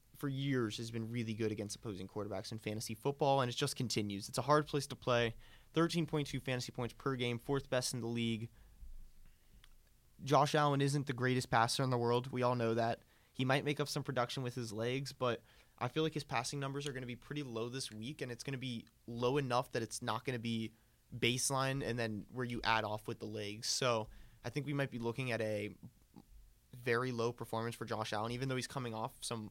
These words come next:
a few really hot weeks now. I just don't see Josh Allen being productive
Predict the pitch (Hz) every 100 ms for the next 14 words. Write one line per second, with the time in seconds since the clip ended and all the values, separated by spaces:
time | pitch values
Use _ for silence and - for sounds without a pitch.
0 | - 110 - 147 123 120 123 127 120 113
1 | 117 - 143 151 147 - - - _ _
2 | _ _ _ _ _ _ - 127 123 -
3 | 131 - 123 117 113 117 113 113 117 -
4 | 113 110 - 113 107